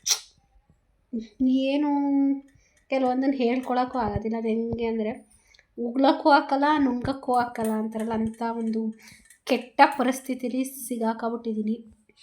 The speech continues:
ಅದನ್ನ ಎಕ್ಸ್ಪ್ಲೈನ್ ಮಾಡಿ ಹೇಳೋವಂತಹ ಪರಿಸ್ಥಿತಿ, ಸಿಚುವೇಶನ್ ಇದಲ್ಲ. ಮುಂದೆ ಮುಂದೆ ಹೇಳ್ತೀನಿ. But ಏನ್ ಮಾಡ್ಬೇಕು ಅಂತ ಗೊತ್ತಾಗ್ತಾ ಇಲ್ಲ. ಇರ್ಬೇಕು ಮನಿ,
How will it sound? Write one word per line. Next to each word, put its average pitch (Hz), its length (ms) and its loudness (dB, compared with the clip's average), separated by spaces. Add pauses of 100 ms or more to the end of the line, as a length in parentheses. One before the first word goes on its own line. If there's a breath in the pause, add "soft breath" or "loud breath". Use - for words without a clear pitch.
(1500 loud breath)
ಅದನ್ನ 247 200 -4
ಎಕ್ಸ್ಪ್ಲೈನ್ 262 640 0
ಮಾಡಿ 262 380 0
ಹೇಳೋವಂತಹ 233 760 -2 (580)
ಪರಿಸ್ಥಿತಿ, 233 680 -8
ಸಿಚುವೇಶನ್ 233 720 -6 (100)
ಇದಲ್ಲ. 208 420 0 (840 loud breath)
ಮುಂದೆ 233 300 -2
ಮುಂದೆ 233 280 -2
ಹೇಳ್ತೀನಿ. 226 580 -6 (600 soft breath)
But 233 440 -10
ಏನ್ 233 320 -2
ಮಾಡ್ಬೇಕು 220 500 -4
ಅಂತ 220 180 -2
ಗೊತ್ತಾಗ್ತಾ 220 440 -8
ಇಲ್ಲ. 220 160 -6 (300 soft breath)
ಇರ್ಬೇಕು 220 360 -2
ಮನಿ, 240 380 0